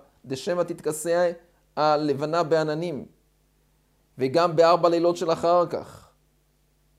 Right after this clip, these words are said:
וממילא הוא לא יקדש את הלבנה. אז מתי יקדש אותה? באופן כזה יקדש אותה ביום חול, לא ימתין למוצאי שבת.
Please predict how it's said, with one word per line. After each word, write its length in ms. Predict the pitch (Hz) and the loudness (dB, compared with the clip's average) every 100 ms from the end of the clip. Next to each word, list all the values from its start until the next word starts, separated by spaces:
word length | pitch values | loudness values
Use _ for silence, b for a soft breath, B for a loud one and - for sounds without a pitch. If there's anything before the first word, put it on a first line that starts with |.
| _ _ _ _ _ _ _ _ _ _ _ _ _ | _ _ _ _ _ _ _ _ _ _ _ _ _
וממילא 680 | 135 151 165 208 262 240 196 196 196 196 - _ _ _ _ _ _ _ _ _ _ _ _ | -6 -4 0 2 2 2 2 2 0 -4 -20 _ _ _ _ _ _ _ _ _ _ _ _
הוא 100 | - | -4
לא 100 | 127 | -2
יקדש 320 | 139 143 143 | -2 0 -2
את 60 | - | 0
הלבנה. 420 | 165 160 180 185 - _ _ _ _ _ _ _ | -2 0 -2 -4 -8 _ _ _ _ _ _ _
אז 140 | - 120 | -16 -12
מתי 220 | 120 139 | -4 0
יקדש 420 | 143 135 120 135 | 0 -2 -4 -6
אותה? 220 | 156 160 | -6 -6
באופן 340 | 147 139 143 151 | -2 -4 -4 -10
כזה 260 | 131 135 | -8 -8
יקדש 240 | 175 147 156 | -8 -8 -8
אותה 120 | 151 | -8
ביום 280 | 135 147 151 | -6 -8 -8
חול, 280 | - 170 87 | -6 -6 -6
לא 120 | 120 | -8
ימתין 240 | 160 156 131 | -6 -8 -10
למוצאי 380 | 117 113 98 | -10 -10 -12
שבת. 440 | 101 80 73 - | -12 -16 -18 -20